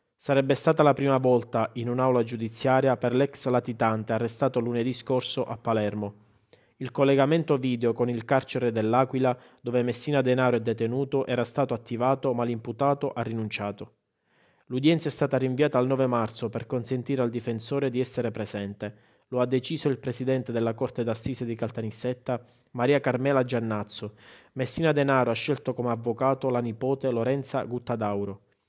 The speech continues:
"Speriamo tutti che decida di collaborare. È depositario di conoscenze sulla stagione stragista che ancora oggi sono sconosciute da altri collaboratori", lo ha dichiarato il procuratore generale di Caltanissetta, Antonino Patti,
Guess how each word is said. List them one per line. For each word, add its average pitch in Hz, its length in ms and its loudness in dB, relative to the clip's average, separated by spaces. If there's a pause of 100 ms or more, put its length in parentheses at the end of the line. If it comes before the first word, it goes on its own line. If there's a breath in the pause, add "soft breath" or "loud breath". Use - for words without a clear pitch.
(220)
"Speriamo 147 480 4
tutti 147 300 -4
che 139 140 0
decida 131 340 -2
di 123 140 -2
collaborare. 117 800 2 (240 soft breath)
È 123 100 -6
depositario 135 640 0
di 123 140 -2
conoscenze 127 560 -2
sulla 123 200 -4
stagione 120 400 -6
stragista 120 760 -4 (260 soft breath)
che - 80 -10
ancora 139 380 2
oggi 131 260 2
sono 127 180 -4
sconosciute 127 760 -4
da 123 80 2
altri 127 260 -2
collaboratori", 107 920 -4 (280 soft breath)
lo 123 140 -4
ha 120 40 0
dichiarato 131 520 0
il 113 100 -6
procuratore 123 560 -2
generale 120 480 0
di 120 80 -6
Caltanissetta, 117 880 -4
Antonino 120 540 -4
Patti, 104 520 -6